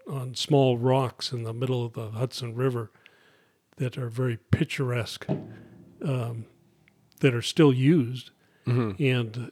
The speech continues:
Speaker 1: we went by those, and there was an old, uh, munitions place that was used in Revolutionary War.
Speaker 2: Oh,
Speaker 1: I think.
Speaker 2: it's almost like a history tour.
Speaker 1: Oh, yeah, yeah.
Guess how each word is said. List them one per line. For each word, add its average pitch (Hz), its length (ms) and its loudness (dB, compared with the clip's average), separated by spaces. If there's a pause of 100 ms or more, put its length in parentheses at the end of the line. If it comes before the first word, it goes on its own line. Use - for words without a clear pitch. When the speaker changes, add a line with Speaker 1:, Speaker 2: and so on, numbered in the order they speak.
Speaker 1:
we 139 140 2
went 123 260 -4
by 113 160 -4
those, 143 560 6
and 123 180 0
there 123 80 -2
was 120 160 -2
an 123 120 -4
old, 127 360 0 (800)
uh, 127 320 0
munitions 131 580 4
place 135 400 2
that 127 140 2
was 117 240 -4
used 131 420 2
in 117 400 -2 (540)
Revolutionary 135 800 4
War. 120 520 0 (220)
Speaker 2:
Oh, 277 120 4
Speaker 1:
I - 20 4
think. 113 120 4
Speaker 2:
it's 139 180 4
almost 131 280 4
like 107 160 2
a 110 140 2
history 113 640 2
tour. 107 460 2 (200)
Speaker 1:
Oh, 147 120 10
yeah, 120 240 8 (240)
yeah. 120 220 0